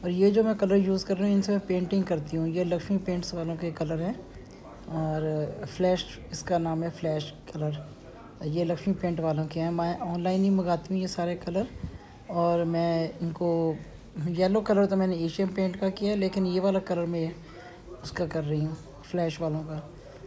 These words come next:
क्योंकि मैं painting करती हूँ canvas पे, तो मैं यही यूज़ करती हूँ। ये waterproof color हैं सारे। तो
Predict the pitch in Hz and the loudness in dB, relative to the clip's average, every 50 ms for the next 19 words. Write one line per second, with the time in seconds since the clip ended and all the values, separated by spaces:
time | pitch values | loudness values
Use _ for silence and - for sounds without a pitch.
0 | - - - - 196 190 190 196 190 196 190 190 - 180 180 180 170 190 190 170 | -16 -12 -4 0 2 4 4 6 6 6 4 4 2 2 2 2 2 2 2 4
1 | 190 175 156 - 185 185 185 165 - 170 165 170 175 165 - - - 180 165 175 | 2 2 2 2 0 -2 0 2 2 2 2 2 0 -2 -4 -4 -4 -4 -2 -2
2 | 165 170 170 170 165 160 165 160 175 175 165 175 170 160 - 185 180 175 190 190 | -2 -2 0 0 0 2 2 2 0 0 -2 -4 -6 -4 -2 -2 -2 -2 0 -2
3 | 185 180 185 170 165 160 151 180 175 - - 180 180 160 - - 175 165 175 180 | 0 2 2 2 2 0 0 -2 -4 -6 -6 -6 -6 -6 -4 -6 -4 -4 -2 -4
4 | 180 175 - 175 170 175 202 208 - - - - - - - - - - - - | -4 -4 -4 -4 -4 -4 -4 -6 -8 -12 -16 -16 -16 -16 -18 -18 -20 -20 -20 -20
5 | - - - - 160 | -20 -14 -8 -4 -2